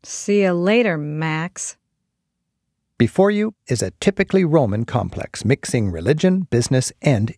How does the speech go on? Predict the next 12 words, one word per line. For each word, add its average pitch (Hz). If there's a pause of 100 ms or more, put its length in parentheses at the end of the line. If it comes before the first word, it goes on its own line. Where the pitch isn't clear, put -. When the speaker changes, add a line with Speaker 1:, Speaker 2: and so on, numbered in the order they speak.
Speaker 2:
entertainment. 107 (260)
A -
grand 185
theater 120 (240)
facing 98
a 160
temple 104 (160)
surrounded 156
by 101
a 107
commercial 104
square. -